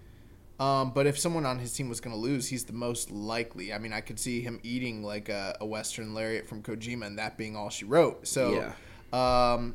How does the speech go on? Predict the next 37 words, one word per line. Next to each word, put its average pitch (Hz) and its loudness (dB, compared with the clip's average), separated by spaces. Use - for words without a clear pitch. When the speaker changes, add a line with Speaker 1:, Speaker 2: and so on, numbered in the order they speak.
Speaker 1:
you 143 2
know, 117 -2
I 165 4
don't 202 4
know. 202 6
I 120 0
mean, 135 -2
where 143 2
are 170 8
we 127 4
with 107 -4
Henare 101 -4
when 104 -4
it 107 -6
comes 107 -6
to 104 -4
everything? 104 -6
Speaker 2:
I 151 10
don't 156 10
know. 156 10
I 123 8
th-, - 0
I 139 2
still 190 8
think 165 6
he's 147 6
in 143 6
that 120 4
kind 139 6
of 101 4
development 110 6
stage. 113 8
Um, 90 0
you 104 -2
know, 101 0
he's, 131 4
he's, 143 0